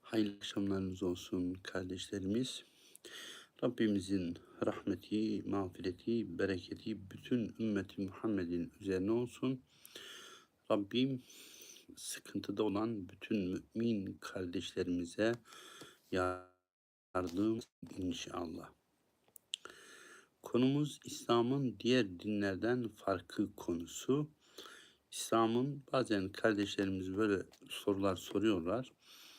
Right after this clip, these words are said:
Yahudilik ve Hristiyanlık gibi diğer dinlerden bir farkı yoktur. Sonuçta hepsi Allah'a ulaşan birer yoldur iddiasında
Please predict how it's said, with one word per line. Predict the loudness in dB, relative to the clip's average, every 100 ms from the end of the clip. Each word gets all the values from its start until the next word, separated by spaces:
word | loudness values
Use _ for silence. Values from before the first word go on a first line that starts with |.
| -18 -18 -16 -18 -20 _ -2
Yahudilik | 0 0 0 0 0 -2
ve |
Hristiyanlık | 0 0 0 2 2 2 0 -2
gibi | -2 -2 -4
diğer | 2 2 2 -2
dinlerden | 0 0 0 0 0 -2
bir |
farkı | -6 -4 -6 -6 -4
yoktur. | -4 -4 -2 -2 0
Sonuçta | -2 -2 4 4 4 _ _ -6 -4 -4 -10 -16 -18 _
hepsi | -2 0 -4 0 0 0 -8 -20 -10
Allah'a | -4 4 4 4
ulaşan | 2 2 2 2 2 2 2
birer | 2 4
yoldur | 4 4 4 0
iddiasında | -4 -4 0 0 -2 -4 -2 0 0 0